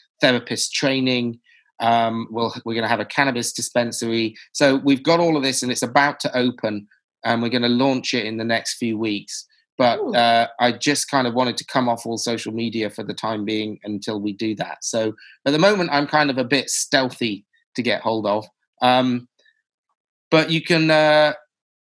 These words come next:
Speaker 1: you can email me, uh, ben at mandala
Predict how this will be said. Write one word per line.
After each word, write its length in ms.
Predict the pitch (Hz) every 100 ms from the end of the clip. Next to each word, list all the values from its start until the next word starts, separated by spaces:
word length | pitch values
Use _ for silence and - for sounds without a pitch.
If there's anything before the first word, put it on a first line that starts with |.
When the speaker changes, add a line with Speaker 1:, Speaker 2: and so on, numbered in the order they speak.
| _ _
Speaker 1:
you 320 | 160 160 165
can 680 | - 165 151 147 147 143 143 _ _ _ _ _ -
email 380 | 175 180 180 190
me, 320 | 202 196 -
uh, 240 | 143 139 -
ben 340 | 151 156 156 -
at 240 | 143 135 -
mandala 840 | 135 131 127 131 135 135 135 135